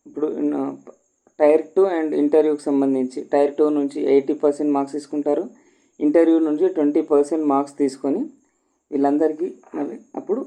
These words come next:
మనకి ఎవరు దీంట్లో సెలెక్ట్ అయ్యారనేది ఇస్తారు. So, మనకి టైర్ టూ రాసిన వాళ్ళందరికీ కూడా ఇంటర్వ్యూ ఉంటుంది. So, రెండిటికి ఎయిటీ పర్సెంట్ and ట్వంటీ పర్సెంట్ బేస్డ్గా మనకి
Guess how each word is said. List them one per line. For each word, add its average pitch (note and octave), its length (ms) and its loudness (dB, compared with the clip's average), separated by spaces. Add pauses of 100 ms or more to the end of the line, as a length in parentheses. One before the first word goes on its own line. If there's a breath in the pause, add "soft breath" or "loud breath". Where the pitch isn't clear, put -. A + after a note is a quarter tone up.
మనకి D3+ 540 -4 (260)
ఎవరు D3+ 520 4 (300)
దీంట్లో D3 260 0
సెలెక్ట్ C#3+ 340 0
అయ్యారనేది C#3 460 2
ఇస్తారు. D3 340 -6 (560 soft breath)
So, C#3 160 0
మనకి C3 340 0
టైర్ C#3 340 2
టూ E3 100 4
రాసిన D3+ 300 2
వాళ్ళందరికీ C#3 480 -2
కూడా F#3 300 -2 (840)
ఇంటర్వ్యూ D3 340 4
ఉంటుంది. C3+ 440 -2 (480 soft breath)
So, C#3+ 80 2
రెండిటికి D3+ 680 -2 (300)
ఎయిటీ D3 300 2
పర్సెంట్ D#3 440 -2
and D#3+ 140 -4
ట్వంటీ C#3+ 300 0
పర్సెంట్ C#3+ 480 -2
బేస్డ్గా C#3 460 0
మనకి C#3+ 420 -4